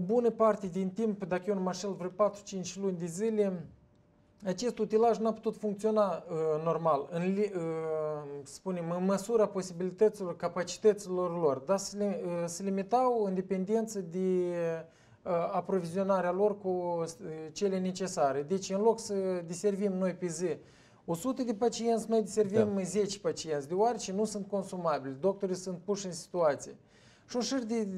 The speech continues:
Speaker 1: de, uh,
Speaker 2: Alte
Speaker 1: fără de
Speaker 2: probleme.
Speaker 1: legi de așa gen.
Speaker 2: Pe final de emisiune, vreau să aflu de la dumneavoastră. Uh, ultima sau penultima dată când ne-am întâlnit în cadrul emisiunii Reflector Analitic, vorbeam și despre reforma în sănătate,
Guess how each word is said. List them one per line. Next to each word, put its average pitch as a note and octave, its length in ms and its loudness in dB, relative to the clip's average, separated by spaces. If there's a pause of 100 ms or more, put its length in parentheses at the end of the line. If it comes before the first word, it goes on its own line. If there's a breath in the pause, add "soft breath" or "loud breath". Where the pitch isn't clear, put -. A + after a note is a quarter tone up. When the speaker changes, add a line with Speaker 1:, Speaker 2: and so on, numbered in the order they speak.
(160)
Speaker 1:
de, G3 380 0
uh, E3+ 180 -8
Speaker 2:
Alte E3 180 -6
Speaker 1:
fără G#3+ 100 4
de F#3+ 100 2
Speaker 2:
probleme. G3 200 4
Speaker 1:
legi G3+ 120 6
de G3+ 60 0
așa G3 220 -4
gen. D3 260 -6 (920 loud breath)
Speaker 2:
Pe G3+ 120 4
final F3+ 320 4
de D3+ 80 2
emisiune, B2+ 580 0 (280 soft breath)
vreau E3 240 2
să F3 180 -2
aflu C#3+ 260 0
de B2 120 2
la A#2 140 4
dumneavoastră. G2 640 0 (120)
Uh, G2+ 580 2
ultima D3+ 440 0
sau G#2 320 -4
penultima C3 480 -2
dată B2 180 0
când A#2+ 140 -6
ne-am A2 120 -4
întâlnit A2+ 340 -6
în A#2 60 -2
cadrul A2 260 -2
emisiunii G#2 760 0
Reflector G#2+ 460 2
Analitic, C#3+ 500 0
vorbeam C3 420 2
și - 160 -6
despre B2+ 380 0
reforma A2+ 520 0
în F#2+ 320 -2
sănătate, A2 800 0